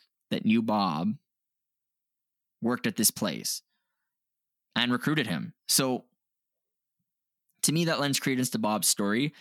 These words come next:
I know it's not the best, um, because what, when I'm saying they haven't gone public, what that means is that said person has been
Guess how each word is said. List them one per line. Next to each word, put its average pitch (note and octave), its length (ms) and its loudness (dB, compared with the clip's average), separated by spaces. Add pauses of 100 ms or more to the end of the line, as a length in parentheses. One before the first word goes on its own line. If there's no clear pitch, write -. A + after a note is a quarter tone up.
(320)
I - 80 -2
know C#3+ 140 0
it's E3 100 -4
not D3+ 140 -2
the D3+ 60 0
best, G#2+ 500 -2 (280)
um, G2+ 480 0 (220)
because B2 340 0
what, C#3 240 0
when D#3 120 0
I'm D3 80 0
saying D#3+ 240 2
they F3+ 60 2
haven't C3+ 260 0
gone B2+ 180 0
public, A#2 340 -2
what - 160 -2
that A2 160 -2
means A#2+ 380 4
is G#2+ 400 0 (720)
that A#2 240 0
said B2 340 4
person A#2+ 440 2
has A2 200 0
been G2+ 440 2